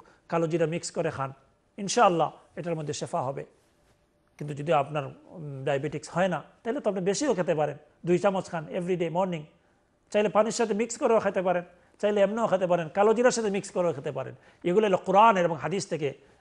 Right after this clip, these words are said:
অনেক জিনিস আছে যে এগুলোর উপরে আমরা, এগুলোর মধ্যে কি আছে? শেফা আছে। এটা কোরআনে কারীমের মধ্যে আল্লাহ তাআলা বলছেন, ওই যে মধুর কথা আলোচনা করে বলছেন যে "ফীহি শিফাউল লিন্নাস", যে আল আসাল,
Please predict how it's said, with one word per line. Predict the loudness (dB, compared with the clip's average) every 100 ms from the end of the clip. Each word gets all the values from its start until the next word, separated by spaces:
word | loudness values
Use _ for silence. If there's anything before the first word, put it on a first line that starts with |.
| _
অনেক | -4 -2 -2
জিনিস | -4 -4
আছে | -6 -6 -8 -10 _ _ -8
যে | -2
এগুলোর | 2 4
উপরে | 4 0 0
আমরা, | -2 -4 -6 -10 _ _ -8
এগুলোর | 0 0 0
মধ্যে | -4 -4
কি | 0
আছে? | 0 -2 -6
শেফা | -4 0 0
আছে। | 0 -8 -16 _ _ _ _ _ _
এটা | -10 -8
কোরআনে | 4 4 6
কারীমের | 4 4 6
মধ্যে | 4
আল্লাহ | 4
তাআলা | 4 2
বলছেন, | 4 2 0 -8 _ _ -10
ওই | -8
যে | -4
মধুর | 0 8 8 8
কথা | 2 2
আলোচনা | 4 4 -2 0
করে | -2
বলছেন | -2 -4 -4 -6 -12 _ _ -8
যে | -8
"ফীহি | -4 -2 0 0
শিফাউল | 0 0 4 4 4 0
লিন্নাস", | -2 0 0 0 -4 -20 _ -6
যে | 2 2
আল | 4 2
আসাল, | 4 4 6 6